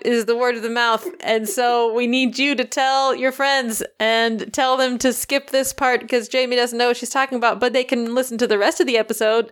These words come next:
and all of the other backlog of fabulous episodes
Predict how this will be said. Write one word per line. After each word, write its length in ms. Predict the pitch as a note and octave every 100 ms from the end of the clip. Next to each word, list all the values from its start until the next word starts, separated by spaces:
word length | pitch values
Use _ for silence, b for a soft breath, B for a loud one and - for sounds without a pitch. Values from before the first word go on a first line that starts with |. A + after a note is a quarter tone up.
| _
and 100 | G#3
all 300 | F#3+ A3 A#3+
of 120 | A3
the 140 | G#3 A#3
other 320 | B3 C4 A#3+
backlog 640 | G#3 A3+ A#3 A3+ A3+ A3
of 140 | G#3+ G3+
fabulous 480 | G#3+ A3 G#3+ G3+
episodes 600 | G#3+ A3 G#3+ A#3 A#3 G#3+